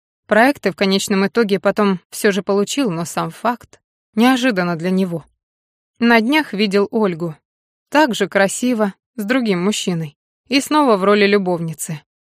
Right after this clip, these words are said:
Дамир сдержанно поздоровался с ней. Естественно, в душе ничего не дрогнуло. Сколько в его жизни было подобных Оль? Много. И ничего, все уходили, никого не хотелось удержать, потому что одинаковые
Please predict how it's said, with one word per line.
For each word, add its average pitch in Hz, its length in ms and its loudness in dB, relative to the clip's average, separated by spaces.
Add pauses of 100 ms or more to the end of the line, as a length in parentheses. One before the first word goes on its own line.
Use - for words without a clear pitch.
(180)
Дамир 208 420 2
сдержанно 202 580 2
поздоровался 202 720 0
с - 100 -6
ней. 208 280 0 (340)
Естественно, 208 720 0
в 170 60 -10
душе 208 280 -2
ничего 196 420 0
не 190 120 -2
дрогнуло. 175 560 -2 (280)
Сколько - 520 -2
в 202 40 -4
его 220 320 2
жизни 208 380 0
было 196 240 0
подобных 185 640 -2
Оль? 180 300 -2 (420)
Много. 208 500 -4 (380)
И 302 60 4
ничего, 233 480 2
все 254 220 -2
уходили, 214 680 0 (140)
никого 262 380 2
не 240 100 2
хотелось 196 560 0
удержать, 202 640 -2 (300)
потому 208 320 4
что - 180 0
одинаковые 196 800 2